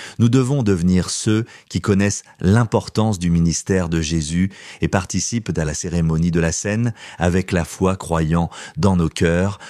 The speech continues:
recevant ainsi des bénédictions spirituelles. Les saints doivent prendre un temps pour se souvenir à nouveau du sacrifice et de la rédemption du Seigneur à travers le pain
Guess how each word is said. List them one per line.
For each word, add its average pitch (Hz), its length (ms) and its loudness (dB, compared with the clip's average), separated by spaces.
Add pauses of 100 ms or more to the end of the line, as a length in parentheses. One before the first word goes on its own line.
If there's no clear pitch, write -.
(100)
recevant 87 580 0
ainsi 80 360 -2
des 82 120 0
bénédictions 85 640 -2
spirituelles. 76 840 -4 (260)
Les 92 180 4
saints 123 320 -4
doivent 87 320 0
prendre 101 360 -2
un 78 100 -2
temps 101 260 -2
pour 95 220 -8
se 87 120 -2
souvenir 90 520 0
à 78 100 0
nouveau 85 380 2
du 82 80 -4
sacrifice 90 680 -4
et 85 80 -4
de 78 120 0
la 73 120 -2
rédemption 90 520 0
du 78 100 -2
Seigneur 85 460 0
à 76 80 -4
travers 82 360 0
le 73 120 -2
pain 92 320 -2